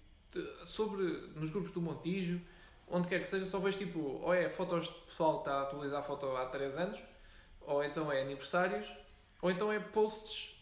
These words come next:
tudo, tudo que não for fotos de pessoal a mudar a foto de perfil ou, ah, tudo o que é posts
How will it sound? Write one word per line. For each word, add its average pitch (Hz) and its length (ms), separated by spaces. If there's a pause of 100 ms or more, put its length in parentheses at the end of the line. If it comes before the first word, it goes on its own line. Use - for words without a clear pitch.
tudo, 220 360
tudo 220 180
que 233 80
não 214 100
for 202 240 (260)
fotos 147 640
de 135 460 (160)
pessoal 143 300
a 143 60
mudar 139 240
a 139 40
foto 139 220
de 135 80
perfil 151 220
ou, 139 440 (560)
ah, 120 680 (1000)
tudo 170 160
o - 20
que 170 100
é 170 40
posts - 720